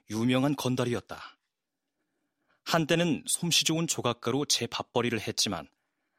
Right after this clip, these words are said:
나쁜 길에 들어선 후 한 번은 사소한 절도로, 한 번은 우리가 이미 들은 대로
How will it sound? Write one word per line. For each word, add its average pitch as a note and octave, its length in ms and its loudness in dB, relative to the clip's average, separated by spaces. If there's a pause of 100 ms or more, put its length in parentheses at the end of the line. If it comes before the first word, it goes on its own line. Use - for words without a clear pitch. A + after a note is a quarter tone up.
(160)
나쁜 B2 360 2
길에 C3+ 140 0
들어선 B2 380 -2
후 G#2 260 -6 (560)
한 D3+ 240 0
번은 D3 240 2
사소한 E3 440 2
절도로, G#2+ 520 -2 (560)
한 C3+ 220 2
번은 C3 220 2
우리가 A2 360 0
이미 A2+ 280 -2
들은 A#2+ 280 -2
대로 G2 280 -4